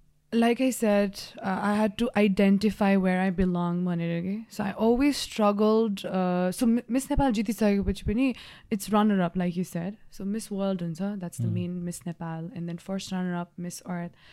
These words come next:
Speaker 1: third, second runner up, Miss International, you know? So, um, but everyone is Miss Nepal भनेर भन्छ के। But when people see you, of course, uh, they think, um, "ओ, त runner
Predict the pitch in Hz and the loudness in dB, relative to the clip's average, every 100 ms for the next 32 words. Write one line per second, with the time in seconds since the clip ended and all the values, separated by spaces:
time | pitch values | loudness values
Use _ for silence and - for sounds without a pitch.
0 | - - 285 302 - 220 254 247 269 220 | -20 2 6 6 4 0 -4 0 2 4
1 | 196 190 185 180 214 190 - 180 185 180 | 4 4 2 0 -2 -8 -8 -8 -6 -6
2 | 170 - 175 175 - 190 190 269 - - | -8 -10 -10 -12 -8 -4 -2 -2 -8 -20
3 | - - 269 269 - - - 190 190 196 | -16 0 2 2 -2 -10 0 2 4 2
4 | 190 - _ _ _ _ _ - 214 214 | -4 -12 _ _ _ _ _ -2 -2 0
5 | 240 254 269 226 208 190 202 - 185 185 | 0 2 4 4 0 0 -2 -4 -4 -2
6 | 190 175 165 160 160 160 170 185 220 202 | 0 0 -2 -4 -6 -6 -8 -8 -2 0
7 | 196 202 208 214 220 233 233 269 269 220 | 0 -2 -2 -4 -6 -6 -4 0 2 4
8 | 208 196 - 208 220 196 - 185 180 175 | 2 0 0 2 2 0 -6 -4 -2 -2
9 | 175 190 190 - 185 185 180 - 180 175 | -4 -2 -2 -2 -2 0 -2 -6 -6 -4
10 | 190 226 175 160 139 _ 220 226 214 208 | -4 -8 -14 -18 -20 _ -6 -4 -2 -2
11 | 202 196 | 0 0